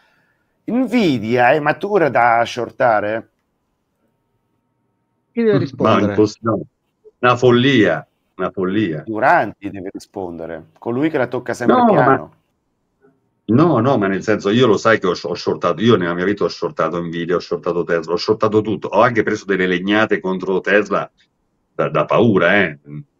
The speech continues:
Speaker 3: perché sai che quando short, insomma, vado pesante. In questo momento, con tutta questa liquidità,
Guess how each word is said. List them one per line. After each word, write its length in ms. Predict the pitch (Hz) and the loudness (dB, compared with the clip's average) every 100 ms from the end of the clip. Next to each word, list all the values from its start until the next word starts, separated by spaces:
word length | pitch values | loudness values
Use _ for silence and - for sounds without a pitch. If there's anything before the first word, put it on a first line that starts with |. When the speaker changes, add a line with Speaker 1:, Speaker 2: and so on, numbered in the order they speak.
| _ _ - | _ _ -14
Speaker 3:
perché 200 | 76 82 | -10 -2
sai 220 | 92 87 | 0 2
che 120 | 78 | 0
quando 260 | 85 82 85 | 0 0 -2
short, 380 | - 95 - | 0 -2 -2
insomma, 260 | 80 76 85 | -8 -4 -4
vado 200 | 82 85 | -2 -4
pesante. 560 | 82 78 87 73 - - - - _ _ | -6 -4 -4 -4 -10 -20 -20 -20 _ _
In 200 | 104 104 | 0 2
questo 320 | 147 165 135 | 2 2 2
momento, 540 | 120 113 151 160 143 110 | 2 4 4 2 0 -2
con 260 | 104 101 | 0 -2
tutta 360 | - 151 151 110 | -2 -4 0 0
questa 320 | 123 123 113 | 2 0 0
liquidità, 720 | 101 101 98 92 113 131 127 | -2 -4 -6 0 2 2 0